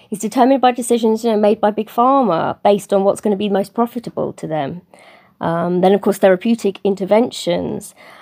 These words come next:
Uh, under welfare reform, though, therapeutic interventions for, for more complex mental distress have been deprioritised within the mental health system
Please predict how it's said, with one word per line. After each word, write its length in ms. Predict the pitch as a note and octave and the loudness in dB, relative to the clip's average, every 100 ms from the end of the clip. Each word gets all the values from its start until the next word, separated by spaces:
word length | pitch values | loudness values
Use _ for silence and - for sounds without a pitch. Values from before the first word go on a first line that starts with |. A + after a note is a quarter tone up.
| - | -12
Uh, 40 | - | -6
under 360 | F#3+ F#3+ G#3+ | 0 2 4
welfare 360 | G3+ G3 F3+ F3 | 4 2 2 -2
reform, 520 | E3+ - D4 C4 F#3+ | -2 0 2 2 2
though, 140 | F#3+ E3+ | 0 0
therapeutic 640 | - G3+ F#3+ G3+ F#3+ - | 2 2 2 -2 -8 -4
interventions 560 | G3+ F#3+ F#3+ F#3 F#3+ F#3+ | -4 -2 -2 -2 -6 -2
for, 220 | F#3+ F3+ | -2 -2
for 120 | - | -2
more 160 | F3+ F3+ | -2 -2
complex 580 | - B3+ C#4+ A#3 - G3+ | 0 2 2 -2 -4 -6
mental 300 | F#3+ F#3 F#3 | -6 -6 -12
distress 720 | F3 - B3 - - - - - - | -12 -6 -4 -4 -6 -20 -20 -20 -8
have 180 | - G3 | -2 2
been 180 | A#3 G#3 | 2 2
deprioritised 1160 | A#3+ A#3+ - A3 A3+ C#4 C#4+ - - - - - | 2 0 0 0 2 2 0 -2 -6 -6 -8 -6
within 220 | D#3+ E3 | -4 -4
the 60 | |
mental 320 | E3+ D#3+ - E3+ | -2 -4 -6 -8
health 240 | D#3+ D#3+ | -8 -10
system 540 | - E3+ - - - | -12 -12 -10 -8 -8